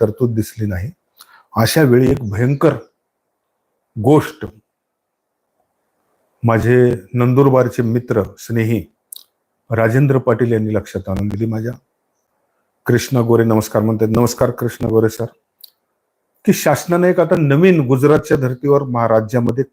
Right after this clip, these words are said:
कायदा आणण्याचा घाट घातलेला आहे, नवे नवे तो पूर्णत्वाकडे गेलेला आहे.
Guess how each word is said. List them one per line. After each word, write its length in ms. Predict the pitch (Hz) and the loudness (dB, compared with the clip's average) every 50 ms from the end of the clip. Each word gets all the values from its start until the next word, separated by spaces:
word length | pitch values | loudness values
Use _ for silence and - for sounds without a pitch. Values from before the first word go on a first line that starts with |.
| _ - | _ -4
कायदा 340 | 120 - 117 117 127 135 | 0 0 2 2 2 2
आणण्याचा 400 | 131 120 113 113 117 110 - 123 | 0 0 -2 -2 -4 -4 -4 -6
घाट 360 | 110 107 - - 104 104 - 110 | -8 -8 -8 -8 -6 -6 -4 -6
घातलेला 380 | 107 107 - - 101 98 95 | -6 -8 -8 -8 -6 -6 -6
आहे, 160 | 95 98 107 - _ _ _ _ _ _ _ _ _ _ _ _ - | -6 -6 -8 -12 _ _ _ _ _ _ _ _ _ _ _ _ 2
नवे 220 | 104 120 151 160 | 4 6 6 6
नवे 280 | 160 151 131 139 170 180 - - _ _ _ _ _ _ _ - | 6 6 4 4 2 0 -2 -8 _ _ _ _ _ _ _ -4
तो 60 | 165 | -4
पूर्णत्वाकडे 1160 | 147 - - 139 135 139 160 160 156 - - _ _ _ - 147 160 165 151 - 165 160 160 | -2 0 0 2 2 4 2 2 0 -4 -12 _ _ _ 2 2 4 4 2 2 2 2 2
गेलेला 320 | 151 139 135 123 120 110 113 | 2 0 -2 -2 -4 -4 -6
आहे. 200 | 104 98 90 | -8 -10 -14